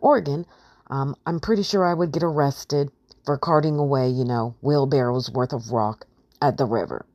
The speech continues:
One hundred percent. So that's not a good idea. So, back to the drawing board. I look all over the place for these stupid rocks, and of course,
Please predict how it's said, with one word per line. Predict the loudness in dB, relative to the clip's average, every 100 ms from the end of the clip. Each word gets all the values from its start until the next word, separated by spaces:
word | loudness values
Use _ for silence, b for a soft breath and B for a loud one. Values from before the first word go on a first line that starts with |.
| _
One | -2 2 2
hundred | 0 -4 -4
percent. | -6 -8 -8 -12 -12 b b b b
So | -6 0 2
that's | 2 0 -4
not | -4 -2
a |
good | -4 -4
idea. | -4 -6 -8 -8 -8 -10 _ _ _ B B B B B B -20
So, | 2 4 4 0
back | -4 -4 -4
to | -6
the | -6
drawing | -6 -4 -4 -6 -10
board. | -10 -8 -10 -16 _ _ _ _ _ _ -20 _ _
I | 0 2
look | 2 -2 -4 -2
all | 0 0
over | -2 -2
the | -6
place | -4 -6 -6
for | -6
these | -6 -6 -10 -16 _ _
stupid | -12 -12 -4 -2 -2 -4 -6
rocks, | -4 0 0 0 -6 -10 -14 -18 b b b b -2
and | 0
of | 0 -4
course, | -6 -6 -8